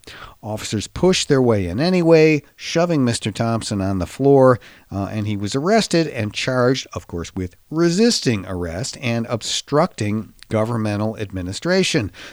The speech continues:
The baby was taken to a hospital where it was examined and found to have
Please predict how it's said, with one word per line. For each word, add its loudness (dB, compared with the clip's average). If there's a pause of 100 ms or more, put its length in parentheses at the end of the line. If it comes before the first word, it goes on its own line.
(120)
The -14
baby 0
was -2
taken -4
to -12
a -14
hospital 0
where 4
it -4
was -12
examined 0
and -4
found -2
to 0
have -4